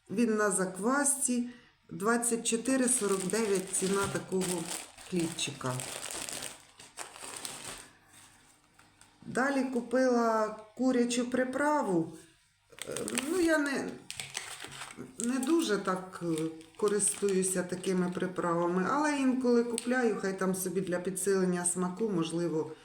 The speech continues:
десь якусь, е, страву і добавляю. Та й так само курку замаринувати. От. Тут п'ятдесят грам її. Двадцять дев'ять дев'яносто дев'ять.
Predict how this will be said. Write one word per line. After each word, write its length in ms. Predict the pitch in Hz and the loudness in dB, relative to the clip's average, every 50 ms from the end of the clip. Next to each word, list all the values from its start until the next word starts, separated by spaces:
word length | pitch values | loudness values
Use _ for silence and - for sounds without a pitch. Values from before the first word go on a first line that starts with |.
| - - _ _ - | -20 -20 _ _ -4
десь 340 | 180 196 208 202 - - | -2 0 0 0 0 0
якусь, 680 | 160 160 160 165 - 185 185 180 - - - - - - | 0 0 0 0 2 0 2 2 2 0 0 -2 -2 -4
е, 320 | 156 160 156 151 147 151 147 143 - - - - - - | -2 -2 -2 -2 -2 -2 -4 -6 -8 -10 -12 -10 -6 -4
страву 580 | - - - - 190 196 196 185 170 170 160 - | -4 -4 -2 -2 0 0 0 0 0 0 0 0
і 200 | - 170 156 151 - - - - - - - - - - | -2 -4 -4 -6 -8 -12 -18 -20 -20 -20 -20 -18 -8 -4
добавляю. 720 | - 180 165 165 170 160 147 147 139 139 135 139 151 - | -2 0 2 2 0 0 0 0 0 0 0 0 0 0
Та 120 | - 339 | 0 0
й 80 | 349 339 | 0 0
так 200 | - 254 247 - | 0 -2 0 0
само 320 | - - 240 233 220 208 | 0 2 2 2 0 0
курку 400 | - - 240 240 - - - 175 | 0 0 0 -2 0 -2 -2 -2
замаринувати. 1000 | 165 170 160 156 156 156 151 156 151 151 151 143 147 143 139 135 135 135 - - - - - - - - _ _ _ _ _ _ _ - _ _ - _ _ _ _ _ _ - | 0 0 -2 -2 -2 -2 -2 -2 -4 -4 -6 -6 -6 -4 -4 -4 -4 -4 -8 -14 -16 -18 -20 -20 -20 -20 _ _ _ _ _ _ _ -20 _ _ -20 _ _ _ _ _ _ -12
От. 440 | 139 139 147 139 139 - - - - - - - _ _ | -12 -10 -10 -12 -14 -18 -20 -20 -20 -20 -20 -20 _ _
Тут 240 | - - 254 247 - | -2 -2 -2 0 2
п'ятдесят 540 | 233 226 220 233 233 233 - 240 233 233 - | 2 2 4 4 2 2 2 2 2 2 0
грам 440 | 208 208 226 233 247 277 302 294 262 | -2 -2 0 0 0 0 0 0 0
її. 500 | 202 185 185 185 170 160 156 151 147 147 139 - _ _ _ _ _ _ _ _ _ _ _ _ _ _ _ _ _ _ _ _ _ _ _ _ _ _ _ _ _ _ _ _ _ _ _ _ _ _ _ - - - - - - - - | 2 2 2 0 0 0 -2 -2 -4 -6 -10 -16 _ _ _ _ _ _ _ _ _ _ _ _ _ _ _ _ _ _ _ _ _ _ _ _ _ _ _ _ _ _ _ _ _ _ _ _ _ _ _ -20 -20 -20 -20 -20 -20 -16 -8
Двадцять 500 | 165 185 220 240 240 240 240 214 196 185 | -2 0 2 2 2 2 2 0 2 2
дев'ять 360 | 233 262 269 240 226 185 170 | 2 2 4 4 2 2 2
дев'яносто 600 | 180 190 196 196 196 214 220 - - - - 190 | 0 0 2 2 2 0 0 0 -2 -2 -4 -6
дев'ять. 720 | 160 147 143 135 135 139 139 147 139 - - - - | -4 -2 -2 -2 -2 -4 -6 -8 -8 -10 -10 -12 -14